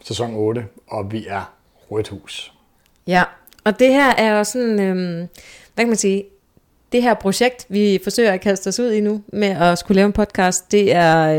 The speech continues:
Speaker 2: øhm, i det her format rimelig nyt for os, for at være helt ærlig. Ligesom, øh, rigtig mange andre ting i Nybyggerne. Så det her er, øh, også første gang, vi prøver det sammen. Så, øhm,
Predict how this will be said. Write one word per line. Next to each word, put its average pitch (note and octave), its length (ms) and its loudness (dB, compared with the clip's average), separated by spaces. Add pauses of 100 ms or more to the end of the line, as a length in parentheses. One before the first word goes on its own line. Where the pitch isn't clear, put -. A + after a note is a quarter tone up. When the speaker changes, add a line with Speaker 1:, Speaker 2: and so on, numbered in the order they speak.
(220)
Speaker 2:
øhm, D3 260 -6 (640)
i G#3+ 60 -4
det A3 160 4
her A3 100 4
format F#3+ 320 0
rimelig A3 400 2 (380)
nyt C4 240 0
for D4 120 2
os, B3 340 2 (460)
for A#3 120 0
at G#3+ 60 2
være G#3 100 8
helt A#3+ 180 4
ærlig. A3+ 340 2 (320)
Ligesom, A3 380 4
øh, F3+ 280 4
rigtig G#3+ 240 0
mange G3 200 0
andre A3 160 -2
ting A#3+ 200 0
i G#3+ 40 2
Nybyggerne. G#3+ 500 -2 (340)
Så - 180 -2
det A3 140 4
her A3 120 4
er, F3+ 440 2
øh, F#3 60 4
også G#3+ 160 -2
første A3 300 -2
gang, G3+ 200 0
vi F#3+ 60 -8
prøver G#3+ 280 -2
det G#3 160 -2
sammen. F#3 400 -4
Så, - 180 -2
øhm, F3 760 0